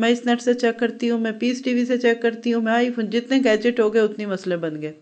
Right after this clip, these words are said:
सिर्फ एक मिनट इधर से उधर हम शोर मचा देते हैं। इसी तरह सहरी में किसी को खाता पीता देखे तो हम उस वक़्त भी कुछ इसी किस्म की हरकतें करते हैं। लेकिन रमज़ान के बाद क्या होता है?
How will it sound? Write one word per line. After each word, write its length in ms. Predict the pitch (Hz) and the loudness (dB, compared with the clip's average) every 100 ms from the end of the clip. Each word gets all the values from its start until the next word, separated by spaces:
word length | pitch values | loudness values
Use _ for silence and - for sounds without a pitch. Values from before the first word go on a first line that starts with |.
| _ _ _ - | _ _ _ 0
सिर्फ 320 | 302 320 269 | 4 4 4
एक 340 | 240 254 262 | 2 2 -2
मिनट 420 | 185 185 196 214 | -6 -4 -2 -2
इधर 200 | 208 175 | -2 -2
से 140 | 180 180 | -4 -4
उधर 200 | 175 185 | -4 -4
हम 360 | 165 175 185 185 _ - | -4 -6 -6 -12 _ -2
शोर 260 | 226 214 | 2 4
मचा 240 | 208 196 156 | 2 -4 -6
देते 280 | 156 156 151 | -6 -6 -12
हैं। 140 | - - | -12 -6
इसी 240 | 220 240 | 2 2
तरह 200 | 220 226 | 4 2
सहरी 460 | 220 - 302 190 220 | 0 0 0 2 0
में 160 | 220 | 0
किसी 200 | 214 220 | -2 -4
को 120 | 214 | -4
खाता 320 | 208 196 175 202 | -2 -2 -2 -2
पीता 300 | 208 208 214 | 0 2 4
देखे 400 | 208 214 233 220 _ _ | 4 4 2 2 _ _
तो 100 | 208 | 0
हम 80 | 196 | 2
उस 120 | 196 | 2
वक़्त 260 | 196 190 196 | 0 2 2
भी 80 | 202 | 0
कुछ 220 | 208 202 | -2 -8
इसी 180 | 185 202 | -4 -2
किस्म 280 | 196 202 196 | 0 -2 -2
की 100 | 202 | -2
हरकतें 400 | 196 190 190 185 | -2 -2 -2 -2
करते 280 | 180 - | -4 -4
हैं। 140 | 180 180 - - - _ _ _ _ _ _ _ 190 | -6 -8 -14 -20 -20 _ _ _ _ _ _ _ -6
लेकिन 420 | 175 147 175 175 - _ _ _ _ _ _ _ - | -6 -4 -8 -8 -18 _ _ _ _ _ _ _ -6
रमज़ान 320 | 190 185 175 | -2 0 -2
के 120 | 180 | -2
बाद 180 | 202 214 | 0 0
क्या 120 | - | 0
होता 260 | 214 214 190 | -2 -4 -6
है? 340 | - - - | -4 -4 -4